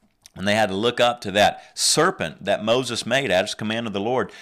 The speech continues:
that they would put their eyes on that, that serpent that was made, that bronze serpent, so that they might receive healing for <laughs> those snake bites, because they were murmuring against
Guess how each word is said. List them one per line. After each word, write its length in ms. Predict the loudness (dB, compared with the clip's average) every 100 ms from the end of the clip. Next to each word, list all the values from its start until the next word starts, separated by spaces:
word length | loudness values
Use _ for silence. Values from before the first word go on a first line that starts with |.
| -10
that 140 | -4 0
they 80 |
would 160 | 0 -2
put 160 | -4 0
their 140 | 2
eyes 320 | 4 2 0
on 100 | -2
that, 240 | -2 -2 -6 -8
that 200 | -2 0
serpent 380 | 0 -4 -6 -4
that 140 | -4 -4
was 140 | -6
made, 520 | -10 -8 -2 0 0
that 180 | -2 0
bronze 340 | 0 0 -2
serpent, 460 | -4 -4 -4 -8 -18 -20 -20 -8
so 160 | -4
that 140 | -2 -2
they 100 | 0
might 240 | 0 0
receive 360 | -2 -2 -2 -2
healing 420 | -4 -2 -4 -6
for 120 | -10
<laughs> 140 | -6
those 160 | -4 -4
snake 420 | -4 -4 -4 -2
bites, 320 | -2 0 -2 -8 -18 -10
because 1000 | -4 -4 -2 2 4 6 6 4 -2 -6 -10 _ _ _ _ _ _ _ _ _ _
they 140 | 0 2
were 160 | 4
murmuring 560 | 2 2 2 2 -2 -2
against 720 | -4 -2 -2 -4 -8 -12